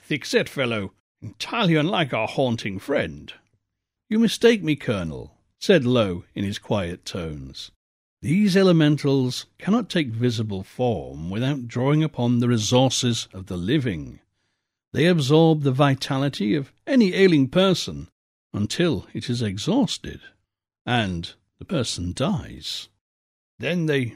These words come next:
begin operations upon a fresh victim.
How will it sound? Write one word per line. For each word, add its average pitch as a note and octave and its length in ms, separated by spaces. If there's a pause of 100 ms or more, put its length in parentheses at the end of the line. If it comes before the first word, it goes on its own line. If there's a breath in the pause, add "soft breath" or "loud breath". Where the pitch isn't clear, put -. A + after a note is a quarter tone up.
(120)
begin C#3+ 280
operations C#3+ 640
upon A#2+ 280
a - 40
fresh A#2+ 380
victim. D#3 560